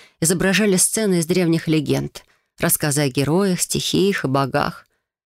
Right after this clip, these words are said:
Яркие лучи солнца, проникающие сквозь многоцветные стекла, окрашивали помещение храма в россыпь бесчисленных оттенков. Цветные блики переливались на каменных стенах, превращая храм в настоящий замок света.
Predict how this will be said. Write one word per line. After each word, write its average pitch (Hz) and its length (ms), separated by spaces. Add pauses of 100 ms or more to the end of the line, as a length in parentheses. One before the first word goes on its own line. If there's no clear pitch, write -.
(140)
Яркие 226 380
лучи 202 240
солнца, 233 420
проникающие 165 720
сквозь 160 400
многоцветные 151 640
стекла, 156 540 (480)
окрашивали 190 560
помещение 156 640
храма 165 480 (280)
в 147 80
россыпь 170 360
бесчисленных 160 720
оттенков. - 640 (520)
Цветные 175 400
блики 185 320
переливались 160 720
на 151 100
каменных 147 380
стенах, 151 400
превращая 147 560
храм 160 320
в - 540
настоящий 180 460
замок 147 280
света. 151 560